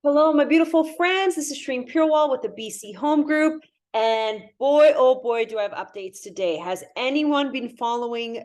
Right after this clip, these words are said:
the banks and the stock market today? And you're probably wondering, what does that have to do with real estate?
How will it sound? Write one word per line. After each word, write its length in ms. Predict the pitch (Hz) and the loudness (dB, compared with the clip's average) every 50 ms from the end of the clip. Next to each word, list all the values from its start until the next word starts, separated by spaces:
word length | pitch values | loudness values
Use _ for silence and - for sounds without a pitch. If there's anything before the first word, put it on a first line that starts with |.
| - 185 | -12 -8
the 120 | 180 202 | -8 -6
banks 720 | 175 185 202 214 220 226 233 226 226 - - - - - _ - | -4 -4 -4 -2 -2 -4 -4 -8 -10 -14 -16 -16 -18 -18 _ -12
and 200 | 190 202 196 196 | -10 -8 -8 -8
the 60 | 185 | -8
stock 340 | - - 226 214 220 220 220 | -6 0 2 2 2 2 0
market 360 | 240 240 240 240 - 226 233 | -2 -4 -4 -4 -8 -14 -12
today? 500 | - 247 - 233 226 226 226 226 226 - - - _ - | -10 -6 -2 0 2 2 0 0 -4 -14 -20 -20 _ -4
And 140 | 254 277 | 0 2
you're 180 | 320 392 392 - | 2 0 0 0
probably 460 | - 349 339 302 302 285 269 262 247 | 0 0 0 2 0 -2 -2 -4 -4
wondering, 560 | 214 208 214 208 208 208 202 196 190 190 190 - _ | -4 -6 -6 -4 -4 -6 -6 -6 -8 -10 -14 -18 _
what 320 | 156 160 175 214 247 - | -6 2 2 2 2 4
does 160 | - 240 220 220 | 0 -2 0 0
that 140 | 220 190 | 0 0
have 180 | 196 202 - - | 0 -2 -2 -4
to 100 | - 202 | -8 -12
do 180 | 170 185 185 170 | -8 -6 -6 -4
with 220 | 175 180 175 - | -4 -6 -6 -2
real 220 | 240 262 269 277 | 0 2 2 2
estate? 560 | 277 277 277 - 277 262 262 262 262 262 - | 2 0 -2 -4 -4 -2 -2 -4 -6 -10 -14